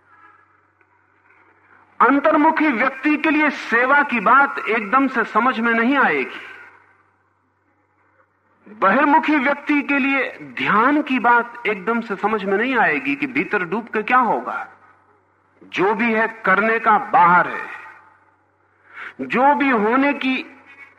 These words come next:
संभावना है बाहर है, ये दो तरह के व्यक्ति हैं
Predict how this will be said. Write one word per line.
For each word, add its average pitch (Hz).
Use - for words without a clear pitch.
संभावना 240
है 262
बाहर 233
है, 123
ये 202
दो 214
तरह 170
के 175
व्यक्ति 160
हैं 175